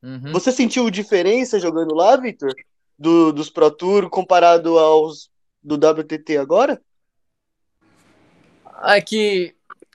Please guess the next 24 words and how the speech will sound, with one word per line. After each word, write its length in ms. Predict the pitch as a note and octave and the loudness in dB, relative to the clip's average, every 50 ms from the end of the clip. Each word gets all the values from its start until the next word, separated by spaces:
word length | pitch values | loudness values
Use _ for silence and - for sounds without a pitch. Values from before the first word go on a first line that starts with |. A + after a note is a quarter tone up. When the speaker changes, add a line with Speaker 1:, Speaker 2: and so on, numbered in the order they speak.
| _ _ | _ _
Speaker 1:
eu 100 | D#3+ D#3+ | -12 -12
só 160 | D#3+ - G3+ G3 F#3 _ - _ | -10 -10 -12 -12 -12 _ -20 _
consegui 340 | - G3+ F#3 F#3+ G#3 G3 G3+ | -14 -14 -14 -14 -12 -12 -8
jogar 260 | F#3+ G3+ F#3+ G3+ G3 G3+ | -8 -8 -4 -4 -4 -4
uma 220 | G#3 A3 A#3 G#3+ | -4 -8 -10 -10
vez 240 | F3+ F#3 F3+ F3 D#3+ | -8 -10 -10 -10 -10
na 100 | E3 D#3+ | -12 -12
mesa 300 | D#3+ D#3 D3+ D3 D#3+ D3 | -12 -12 -10 -10 -10 -10
um. 160 | C3+ C3 A#2+ A#2 _ _ _ _ _ _ _ _ | -10 -16 -20 _ _ _ _ _ _ _ _ _
Na 220 | B2 B2 B2+ B2+ | -14 -14 -14 -12
mesa 320 | C3 C3+ C3 B2 C3 B2+ | -12 -16 -16 -12 -10 -10
lá 180 | B2 B2 A#2+ A#2+ | -8 -8 -10 -12
no 160 | A#2+ B2 A#2+ A#2+ | -12 -14 -16 -16
octó-, 360 | A2+ _ _ _ B2 B2 A#2 _ _ | -18 _ _ _ -12 -12 -12 _ _
oct-, 460 | _ A#2 A#2+ A#2+ _ _ _ - - - _ _ _ _ _ _ _ _ _ _ _ _ | _ -20 -20 -20 _ _ _ -20 -20 -20 _ _ _ _ _ _ _ _ _ _ _ _
octógono, 480 | - A#2 _ _ _ - A#2+ B2 A#2+ A3 | -20 -20 _ _ _ -8 -8 -8 -8 -6
Speaker 2:
Que 100 | G#3+ G3+ | -8 0
foi 180 | G#3+ A#3 A3+ | 4 4 4
na 100 | A3 A3 | 4 4
dupla 240 | G#3+ G#3 A3+ A3+ A#3 A#3 | 2 2 2 4 4 2
Speaker 1:
não 40 | G#3+ G#3+ | 2 2
sei. 60 | G#3+ | -2
Speaker 2:
mista, 240 | G3+ - _ F#3 E3+ | -4 -2 _ -4 0
né? 200 | F#3 G3 A3+ | 0 0 0